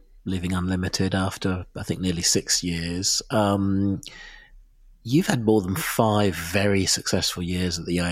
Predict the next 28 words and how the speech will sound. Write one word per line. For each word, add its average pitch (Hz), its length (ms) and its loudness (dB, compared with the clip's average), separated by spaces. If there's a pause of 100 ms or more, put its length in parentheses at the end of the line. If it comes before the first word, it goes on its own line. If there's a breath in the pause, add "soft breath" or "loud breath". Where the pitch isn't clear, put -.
(120)
A 85 80 -4
B 85 240 -2
as 85 100 2
C 85 440 2
E 95 60 2
O 78 420 -2
and 87 120 -6
more 90 200 0
years 82 260 -2
before 87 460 -6
that. 87 260 -4
Um, 95 240 0 (1500 loud breath)
I'm 143 100 -2
guessing 226 320 0
you 214 60 6
must 196 140 2
be - 100 4
at - 20 0
the - 80 -8
point 143 160 4
where 139 140 4 (220)
if 160 440 2
you 135 120 6
want 104 260 2
to 104 80 2
do 90 180 2
something 87 320 0
different, 82 600 -4